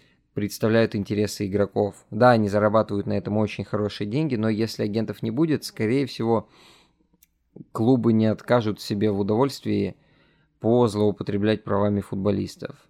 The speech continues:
Предложить им меньше, чем предлагают на рынке, потому что, скорее всего, информацию о зарплатных соотношениях как раз-таки уточняет агент, потому что он понимает, обычно у агентов не один игрок,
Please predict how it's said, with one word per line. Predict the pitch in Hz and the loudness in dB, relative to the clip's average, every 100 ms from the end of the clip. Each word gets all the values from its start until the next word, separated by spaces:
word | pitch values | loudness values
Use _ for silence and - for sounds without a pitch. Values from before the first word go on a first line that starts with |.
| _ - | _ -4
Предложить | 110 107 117 113 98 | 0 2 2 0 -2
им | 101 | 0
меньше, | 113 135 127 - 107 - - _ _ _ _ _ _ - 117 | 2 2 0 -4 -6 -8 -16 _ _ _ _ _ _ -14 -8
чем | - 101 | -4 -4
предлагают | 104 104 104 101 - | 0 0 0 -2 -2
на | 107 | -2
рынке, | 131 131 123 107 _ _ _ _ _ | 0 -2 -4 -6 _ _ _ _ _
потому | - 104 110 | -4 0 0
что, | - - 104 - - _ _ _ - | -2 -4 -2 -4 -8 _ _ _ -18
скорее | - - 117 120 110 | -14 -2 2 2 0
всего, | - 104 104 | -2 -2 -2
информацию | 104 107 107 104 - 104 - | -2 -2 -2 -2 -4 -8 -4
о | 104 104 101 101 101 - - | 0 2 0 -2 -8 -12 -16
зарплатных | - 101 104 101 107 107 107 104 | -8 0 0 2 0 0 -2 -8
соотношениях | - 95 107 - 120 107 | -8 -6 -6 -4 -2 -2
как | - 98 | -4 -6
раз-таки | 107 - 117 90 101 - _ _ _ _ - | -6 -4 -8 -8 -10 -10 _ _ _ _ -12
уточняет | - 110 - 117 107 | -4 -4 0 0 0
агент, | 104 110 107 | 0 2 2
потому | 101 - 98 | 0 -6 -6
что | - 98 | -4 -6
он | |
понимает, | - 104 104 98 | -2 0 2 2
обычно | 104 123 - 107 | 0 -2 -2 -4
у | 104 104 104 | -2 0 0
агентов | 98 107 101 - | 2 0 -2 -6
не | 104 | -4
один | 104 127 117 | -2 0 0
игрок, | 95 95 - | 0 -2 -6